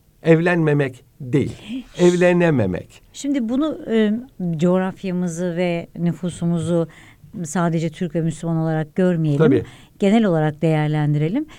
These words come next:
Speaker 2: E, ve soruyu ikiye bölerek ilerleyeyim ben. Bir kere Müslüman Türkler arasında bekar erkekler,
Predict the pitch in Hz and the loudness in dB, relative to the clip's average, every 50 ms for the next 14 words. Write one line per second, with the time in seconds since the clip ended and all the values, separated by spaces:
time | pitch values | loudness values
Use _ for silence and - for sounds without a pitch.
0 | - - - - - 196 190 185 190 214 220 - 185 - - 220 202 208 214 220 | -20 -20 -20 -12 -6 -4 -2 0 0 0 -2 -2 -6 -4 -2 0 0 2 0 -2
1 | 214 - - - 220 214 202 180 185 185 180 180 165 160 156 - 196 180 156 165 | -4 -6 -6 -2 0 0 0 0 0 -2 -2 0 -2 -4 -4 -6 -8 -6 -4 -2
2 | 160 151 143 147 151 151 156 180 226 302 320 - - - - _ _ - 214 - | -2 -2 0 0 0 0 0 0 -2 -4 -6 -8 -14 -20 -20 _ _ -8 -2 0
3 | 233 226 214 214 202 - - _ - - 208 208 - - 226 247 262 240 247 - | 0 2 2 0 -4 -6 -12 _ -6 -4 -4 -4 -4 -4 -4 -2 -2 -2 -4 -6
4 | - - 247 220 196 180 170 151 - - 175 160 160 143 151 151 151 - 196 202 | -4 -2 -2 0 0 -2 -2 -4 -4 -4 -4 -2 -2 -2 -4 -4 -4 -4 -4 -4
5 | 220 220 - 226 220 214 - - 226 220 - 240 240 254 254 | -4 -6 -6 -6 -6 -6 -4 -6 -8 -6 -4 -4 -4 -4 -4